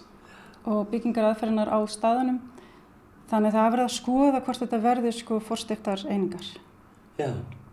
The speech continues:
Speaker 2: nákvæmlega, það er náttúrulega, er ódýrt og, og, og svo sæmilega vistvænt. Það er þó ekki verið að steypa, steypa upp á staðnum og flytja steypuna
Speaker 1: Nei.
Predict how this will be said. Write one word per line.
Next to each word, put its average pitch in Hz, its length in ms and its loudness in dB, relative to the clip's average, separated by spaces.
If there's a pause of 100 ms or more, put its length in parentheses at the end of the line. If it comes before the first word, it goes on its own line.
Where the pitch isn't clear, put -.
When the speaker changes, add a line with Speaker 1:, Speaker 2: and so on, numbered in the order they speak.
(760)
Speaker 2:
nákvæmlega, 143 440 0
það 147 120 4
er 147 100 4
náttúrulega, 139 340 0 (320)
er 131 100 2
ódýrt 165 680 2
og, - 180 -2
og, - 220 -6
og - 580 -18
svo 135 140 0
sæmilega 156 480 4
vistvænt. 156 640 0
Það 104 120 0
er - 100 -4
þó 160 100 4
ekki 156 260 0
verið 151 240 0
að 143 80 -4
steypa, 160 400 4 (420)
steypa 175 320 6
upp 170 120 0
á 165 100 2
staðnum 165 460 4
og - 80 -6
flytja 165 320 4
steypuna 165 460 2 (180)
Speaker 1:
Nei. 185 240 2